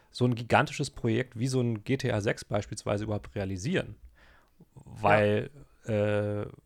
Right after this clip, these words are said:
Speaker 1: natürlich hast du einen anderen Drive dahinter, wenn du jetzt, wenn du so eine, so eine Kaste von Chefs hast, die quasi einfach Ansagen macht und alle folgen und machen so schnell, so schnell sie irgend können, damit sie ihren Job nicht verlieren, den Kram zu Ende. Das ist natürlich jetzt irgendwie eine andere, ein anderes Klima.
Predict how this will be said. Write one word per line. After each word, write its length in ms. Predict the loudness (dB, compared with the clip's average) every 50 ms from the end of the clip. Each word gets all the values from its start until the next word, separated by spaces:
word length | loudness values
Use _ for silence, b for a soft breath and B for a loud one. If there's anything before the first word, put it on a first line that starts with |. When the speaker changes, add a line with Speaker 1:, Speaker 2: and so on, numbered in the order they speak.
| _ _
Speaker 1:
natürlich 440 | -4 -4 -2 2 2 2 2 2 2
hast 160 | 2 2 2
du 60 | 0
einen 60 | 0 0
anderen 260 | 0 2 2 2 4
Drive 320 | 6 6 8 8 6 6
dahinter, 400 | 4 2 2 2 4 2 2 2
wenn 140 | 2 2 0
du 120 | 0 0
jetzt, 300 | 0 0 -2 -4 -8 -6
wenn 120 | -4 -4 -4
du 80 | -2
so 100 | -2 -2
eine, 220 | -2 -2 -2 -2 -2
so 100 | -2 -2
eine 200 | -2 -4 -4 -6 b b b b b b
Kaste 460 | 2 4 4 4 4 2 0 0 -2
von 380 | 0 2 2 2 4 4 0 0
Chefs 420 | -2 2 2 2 2 2 0 2
hast, 340 | 2 2 2 2 -2 -10 -18 -16 -14
die 300 | -12 -8 -6 -6 -6 -6
quasi 380 | -4 0 0 0 0 0 -2
einfach 260 | -2 -2 0 0 0 0
Ansagen 400 | 0 2 2 4 4 4 2 2
macht 340 | 0 -2 -2 -4 -10 -20 b b b b b b b b b b b _
und 340 | -2 2 2 2 2 0
alle 360 | 0 2 4 4 4 4 2 -2
folgen 520 | 2 4 6 8 8 6 6 2 0 0
und 140 | 0 0 2
machen 220 | 2 2 2 2 0
so 100 | -2 -4
schnell, 460 | -2 0 2 2 2 2 0 -4 -6
so 120 | -6 -6
schnell 200 | -2 0 0 2
sie 100 | 2 2
irgend 340 | 2 4 4 4 4 0 2
können, 220 | 2 2 4 4
damit 200 | 2 2 0 0
sie 80 | -2 -2
ihren 80 | -2 0
Job 180 | 0 -2 -2
nicht 140 | -2 -4 -4
verlieren, 360 | -4 -4 -2 -2 -2 -2 -2
den 120 | -4 -6 -6
Kram 300 | -4 0 0 0 0 0
zu 100 | -4 -6
Ende. 200 | -8 -8 -8 -8
Das 120 | -6 -6
ist 120 | -4 -2
natürlich 280 | -4 -4 -2 -4 -4 -4
jetzt 120 | -4 -6
irgendwie 180 | -6 -6 -4 -2
eine 140 | -2 0 0
andere, 280 | 0 0 0 0 0
ein 80 | -2 -2
anderes 240 | -2 -4 -4 -4 -6
Klima. 640 | -8 -6 -2 0 0 2 0 0 -2 -4 -8 -12